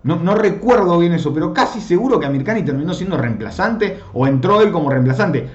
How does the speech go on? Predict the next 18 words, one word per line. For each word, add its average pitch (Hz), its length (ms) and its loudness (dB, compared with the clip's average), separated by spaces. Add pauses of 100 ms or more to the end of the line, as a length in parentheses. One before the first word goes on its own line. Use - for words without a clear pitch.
(100)
No 240 320 4
era 269 540 2
la 143 180 2
pelea 190 500 4
inicial 143 880 -2
la 123 160 -2
que 123 100 -2
se 131 140 -6
había 127 880 0
pensado 190 880 2 (160)
entre 123 400 0
Amirkani 127 640 -2
y 117 140 -4
Barbosa. 101 560 -8 (480)
Entonces, 147 560 0
teniendo 254 360 -2
esto 233 200 0
planteado, 269 760 2